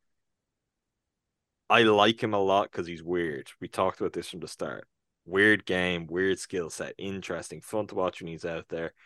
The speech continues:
Had some big games with the Herd. I just don't think he's an N B A player at all, and I don't think he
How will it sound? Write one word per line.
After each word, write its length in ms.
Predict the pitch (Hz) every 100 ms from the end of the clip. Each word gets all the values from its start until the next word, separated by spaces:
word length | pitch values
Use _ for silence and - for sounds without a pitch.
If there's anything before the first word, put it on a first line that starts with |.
| - _ -
Had 140 | 95
some 140 | 87
big 280 | 82 98 101
games 360 | 107 98 95 -
with 60 | -
the 80 | -
Herd. 440 | 90 90 98 113 - _ _ _ _ _ _ _ _ _ _ _ -
I 100 | 90
just 300 | - - - _ _ _ -
don't 200 | 78 80
think 120 | 78
he's 120 | 76
an 80 | 76
N 100 | 73
B 100 | 71
A 100 | 71
player 280 | - 67 67
at 80 | 65
all, 300 | - - _
and 300 | 85 78 60 -
I 80 | 73
don't 180 | 76 76
think 120 |
he 100 | 73